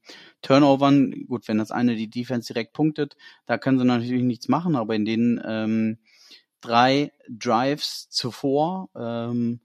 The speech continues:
haben sie nur dreizehn Punkte zugelassen, jedes Mal mehr oder weniger aus,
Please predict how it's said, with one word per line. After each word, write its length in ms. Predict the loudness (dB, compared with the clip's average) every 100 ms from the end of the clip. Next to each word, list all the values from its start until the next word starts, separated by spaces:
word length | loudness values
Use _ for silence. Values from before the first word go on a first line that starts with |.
| _ _ _
haben 200 | 0 2
sie 120 | 2
nur 480 | 2 4 2 0 -2
dreizehn 520 | -4 -2 -2 0 0
Punkte 320 | 2 0 -2
zugelassen, 640 | -6 -8 -6 -4 -4 -2 -2
jedes 360 | -2 -6 -6 -4
Mal 400 | -2 0 0 -2
mehr 240 | -2 -2
oder 180 | -4 -4
weniger 380 | -2 -2 -2 -4
aus, 380 | -6 -8 -12